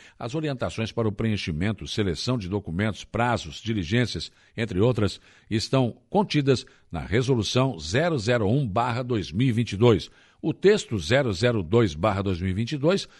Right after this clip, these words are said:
trata dos procedimentos para a solicitação de serviços e as relações com o Sistema de Gestão de Processos Eletrônicos e Portal de Serviços.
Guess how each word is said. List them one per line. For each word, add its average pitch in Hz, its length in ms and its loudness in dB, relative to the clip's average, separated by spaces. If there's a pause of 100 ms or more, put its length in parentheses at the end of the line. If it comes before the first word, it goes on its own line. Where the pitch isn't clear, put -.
(160)
trata 135 300 -2
dos 127 140 -4
procedimentos 127 920 0
para 110 200 0
a 95 40 0
solicitação 98 680 -4
de 95 100 -4
serviços 104 640 -4 (340)
e 143 380 2 (300)
as 98 340 -4
relações 160 760 0
com 143 140 0
o 127 40 0
Sistema 139 500 0
de 107 80 -4
Gestão 107 460 0
de 123 80 -2
Processos 107 640 0
Eletrônicos 123 760 2 (240)
e 120 160 0
Portal 98 580 2
de 90 200 0
Serviços. - 800 -4